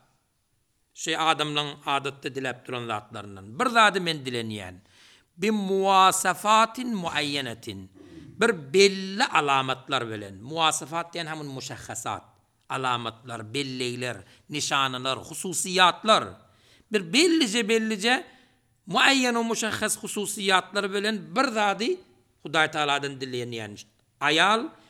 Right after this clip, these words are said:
şücre awsafy hususiyatı olsun. Dükän, şücre awsafy hususiyat bilen. Arz edeyin,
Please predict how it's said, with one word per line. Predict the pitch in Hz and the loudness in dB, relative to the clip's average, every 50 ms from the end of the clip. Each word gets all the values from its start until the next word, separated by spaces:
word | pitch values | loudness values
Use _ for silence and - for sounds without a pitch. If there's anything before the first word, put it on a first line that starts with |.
| _ _ | _ _
şücre | - - 226 185 156 175 165 170 | -8 -8 -6 -2 2 2 4 4
awsafy | 147 147 143 135 - - 147 139 131 131 | 4 2 0 0 0 0 0 0 0 -2
hususiyatı | 113 120 - - 151 120 - - 139 127 117 117 113 - 127 | -8 -12 -12 -12 -12 -10 -10 -6 -4 -2 -2 -2 -2 -4 -6
olsun. | 113 107 110 - - 117 117 127 | -6 -6 -8 -10 -12 -12 -8 -8
Dükän, | 160 156 - 180 196 202 214 220 214 - - - _ - | -6 -4 -2 0 0 0 0 -4 -6 -12 -18 -20 _ -12
şücre | - - 214 185 190 185 | -8 -2 0 2 2 2
awsafy | 165 156 147 135 - 151 143 131 131 | 2 0 0 -2 -2 -2 -2 -2 -4
hususiyat | 120 131 123 - 135 120 - - 139 123 120 120 - - - | -8 -12 -12 -12 -12 -12 -8 -6 -4 -2 -2 -4 -6 -10 -10
bilen. | 113 110 107 104 98 - - - - - | -8 -8 -8 -8 -10 -16 -20 -20 -8 -4
Arz | 151 151 151 156 | -4 -2 -2 -4
edeyin, | 156 147 160 151 151 147 131 135 | -4 -2 -2 -2 -2 -2 -6 -10